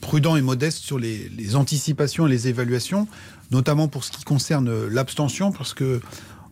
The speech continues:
en, euh, en tant que sondeur, euh, nous savons, nous, que c'est la, la variable, euh, électorale qui est la plus difficile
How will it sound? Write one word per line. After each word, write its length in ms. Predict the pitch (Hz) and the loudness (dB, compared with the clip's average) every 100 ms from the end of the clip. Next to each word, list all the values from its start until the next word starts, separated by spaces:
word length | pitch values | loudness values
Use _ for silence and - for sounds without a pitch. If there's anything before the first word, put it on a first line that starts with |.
| - | -14
en, 100 | - | -12
euh, 200 | - - - | -10 -10 -6
en 80 | 113 | 0
tant 160 | 139 | 2
que 60 | 117 | 2
sondeur, 460 | - 139 160 185 | 4 4 4 2
euh, 300 | 135 120 117 123 | -2 -6 -8 -4
nous 140 | 123 | -4
savons, 320 | 113 131 131 | -2 0 4
nous, 180 | 139 170 | 4 2
que 120 | 165 | 0
c'est 160 | - 139 | -2 0
la, 240 | 123 110 - - - - - - | 2 0 -8 -20 -20 -20 -14 -4
la 80 | 110 | 0
variable, 580 | 135 139 147 123 107 113 | 2 4 2 0 -4 -6
euh, 220 | 113 104 113 | -8 -6 -2
électorale 540 | 113 127 139 139 170 | 0 2 0 0 0
qui 100 | 156 | 0
est 40 | |
la 100 | 127 | -2
plus 180 | 113 139 | 0 -2
difficile 640 | 123 160 160 139 180 151 | 0 0 0 -2 0 0